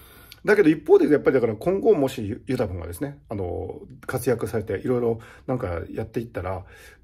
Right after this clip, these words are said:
堀江さん逆にフェアな人なんで、「ああ、僕はそう思ってたけど、あの、ね、こいつ消えていくと思ってたけど、勝ちもしないやつだと思ったけど、なかなかやっぱりできるやつなんじゃないか」と思って、また、あの、評価してくれると思うんで、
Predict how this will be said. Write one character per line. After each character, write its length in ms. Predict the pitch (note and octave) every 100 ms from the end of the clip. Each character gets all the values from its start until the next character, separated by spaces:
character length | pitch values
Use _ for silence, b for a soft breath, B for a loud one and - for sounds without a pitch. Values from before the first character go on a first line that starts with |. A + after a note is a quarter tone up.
| - _ - -
堀 180 | - A#3+
江 20 |
さ 100 | B3
ん 40 | A3+
逆 220 | G3+ B3
に 100 | A3
フ 100 | A#3
ェ 80 | A#3+
ア 60 |
な 80 | D3
人 140 | -
な 100 | A2+
ん 80 | G2+
で、 100 | C3+
「あ 40 | -
あ、 300 | D3+ D3+ D#3+
僕 200 | F#3+ F#3
は 160 | C3 C3 C3
そ 120 | - D#3+
う 40 |
思 80 | F3+
っ 20 |
て 80 | -
た 80 | A#2+
け 60 |
ど、 200 | G2+ G2 B B B B
あ 80 | A2+
の、 580 | G#2 F#2 F#2 F#2 - -
ね、 200 | C3 C#3+ - - -
こ 100 | -
い 20 | C#3+
つ 60 |
消 100 | C#3+
え 20 |
て 80 | D3+
い 20 |
く 60 | D#3+
と 80 | A#2
思 100 | A#2
っ 20 |
て 80 | -
た 80 | F2+
け 60 |
ど、 200 | F2 E2
勝 160 | - -
ち 100 | D#3
も 120 | D3
し 100 | -
な 60 | A#2
い 40 |
や 80 | A2+
つ 40 |
だ 60 | G2
と 80 | G2
思 100 | G2
っ 20 |
た 120 | F#2 F2
け 60 |
ど、 160 | F2 E2+ B B
な 80 | -
か 60 | F4
な 80 | F#4+
か 100 | D4
や 100 | A#3
っ 40 |
ぱ 80 | F4+
り 200 | G#3 -
で 140 | C3 D3
き 80 | F4+
る 60 |
や 80 | G#4+
つ 40 |
な 100 | C#3+
ん 40 | B2+
じ 80 | C3+
ゃ 20 |
な 80 | B2+
い 60 |
か」 100 | B2
と 100 | A2+
思 100 | D#3+
っ 60 | -
て、 120 | F3+
ま 200 | C#3+ -
た、 160 | - G3
あ 60 | B B B -
の、 380 | D3+ E3 E3 E3+
評 160 | A#3 C#4+
価 100 | -
し 80 |
て 80 | D#3
く 80 | G#3
れ 80 | G4+
る 80 | -
と 80 |
思 140 | A2+ F2+
う 20 |
ん 60 | E2
で、 320 | G2 E2+